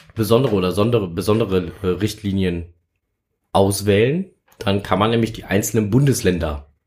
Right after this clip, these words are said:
anklicken und landet auf einem, auf einer Wiki-Seite von, äh, Groundspeak. Und, äh,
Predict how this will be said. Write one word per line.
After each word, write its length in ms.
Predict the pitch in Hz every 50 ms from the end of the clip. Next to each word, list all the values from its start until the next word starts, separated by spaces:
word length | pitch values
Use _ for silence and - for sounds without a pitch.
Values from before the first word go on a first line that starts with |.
| _ _ _ _ _ _
anklicken 500 | - 95 95 92 92 - 117 - 123 120
und 80 | 110 95
landet 280 | 92 92 98 101 - -
auf 140 | 90 -
einem, 240 | 98 95 90 87 87 90 - - - - - - - - _
auf 120 | - -
einer 140 | 110 107 110
Wiki-Seite 600 | 143 147 - 160 123 107 110 104 110 - 131 139
von, 420 | 135 - - - 107 101 104 104 101
äh, 200 | 90 95 101 90
Groundspeak. 640 | - 95 95 95 98 95 - - 87 - - - _ _ _ _ _ _ _ - - - _ _ _ _ _ _ _ _ _ _ _ _ _ - - _ _
Und, 360 | - 104 110 110 104 101 95 95
äh, 380 | 95 95 98 95 95 95 92